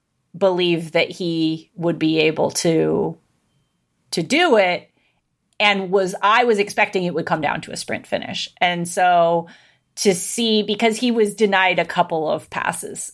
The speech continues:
um, effectively. And I think Matthias was really holding, holding a defensive position under extreme duress, uh, quite well. And I mean, he must have been tired as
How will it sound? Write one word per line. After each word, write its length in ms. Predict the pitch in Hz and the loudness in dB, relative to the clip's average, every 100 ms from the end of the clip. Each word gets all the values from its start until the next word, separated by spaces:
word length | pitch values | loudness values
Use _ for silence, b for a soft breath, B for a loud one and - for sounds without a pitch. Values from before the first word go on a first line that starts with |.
| - | -2
um, 480 | 175 143 147 - 120 _ _ _ _ _ | 0 2 -2 -8 -16 _ _ _ _ _
effectively. 760 | 208 - 247 - 156 - - - | -2 0 -2 -2 -8 -8 -16 -8
And 120 | 190 180 | -2 0
I 120 | 170 | 0
think 240 | 185 180 | -4 -6
Matthias 420 | 185 180 175 170 | -8 -4 -2 -2
was 320 | 180 165 - - - | -4 -6 -8 -16 -20
really 400 | - 185 180 185 | -6 2 4 4
holding, 640 | 175 185 180 180 180 175 B B B - | 2 2 2 0 -2 -4 B B B -12
holding 580 | - - 226 226 220 | -8 0 2 4 4
a 60 | 214 | 4
defensive 580 | 202 202 196 180 185 - | 2 2 0 0 -8 -6
position 540 | 175 185 180 170 160 B B B | -4 -4 -2 -4 -6 B B B
under 480 | 208 196 185 185 185 196 | 0 2 2 0 0 -4
extreme 560 | - - 185 202 196 | -4 -6 0 0 0
duress, 680 | 185 170 165 156 156 - - b b b b _ - | -2 2 2 2 -2 -8 -12 b b b b _ 0
uh, 400 | 175 170 160 - - | 4 4 4 2 -4
quite 340 | - 180 160 - | -2 0 0 2
well. 340 | 180 165 170 | 4 4 4
And 120 | 185 175 | 0 -4
I 60 | |
mean, 180 | 175 175 | -6 -8
he 160 | 175 220 | -4 -2
must 260 | 185 170 - | 0 -2 -4
have 80 | |
been 220 | 180 160 170 | -12 -12 -12
tired 720 | - - 202 202 202 196 - | -14 -6 0 2 2 0 -2
as 220 | 180 175 | -8 -6